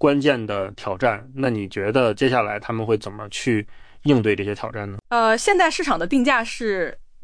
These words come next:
Speaker 2: 九月份有非常高的概率会降息，但是呢，其实最终还是要看就业数据的表现。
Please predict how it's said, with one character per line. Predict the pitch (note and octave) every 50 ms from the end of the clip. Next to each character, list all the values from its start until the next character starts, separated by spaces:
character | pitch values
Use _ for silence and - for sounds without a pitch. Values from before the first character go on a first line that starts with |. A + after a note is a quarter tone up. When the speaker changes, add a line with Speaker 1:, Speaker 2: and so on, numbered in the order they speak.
| -
Speaker 2:
九 | - - C4+ A#3 G3+ F#3+ A3
月 | C#4+ E4+ D4
份 | C4+ - C#4 A#3+ G3+ F3+ C#3+ -
有 | - G3+ G3+ F#3+ E3+
非 | E3 - - - E4 F4
常 | E4 - A3+ E3 F3+
高 | F#3 G3+ G3+
的 | F#3+ F3+
概 | - G#3+ G3+ F3+
率 | F3 E3
会 | - G3
降 | F3 - D#3
息， | - - - - D#3+ D3+ - - - - - - - - - - - - - - -
但 | D4+ D#4 D4+
是 | E4+ D#4
呢， | C#4+ C4+ C4
其 | - - C4+
实 | D4+ D4+
最 | - - F4+ C#4+
终 | A#3 C#4+ D4+ D4+
还 | - - D3+ F#3
是 | G3+ -
要 | A3 A#3 A3
看 | - C4+ B3+ A#3
就 | A3+ C#4 C4+
业 | B3+ A#3
数 | B3 - C#4+ B3
据 | - G#3
的 | F3+ E3+
表 | - - -
现。 | - - A3+ G#3+ -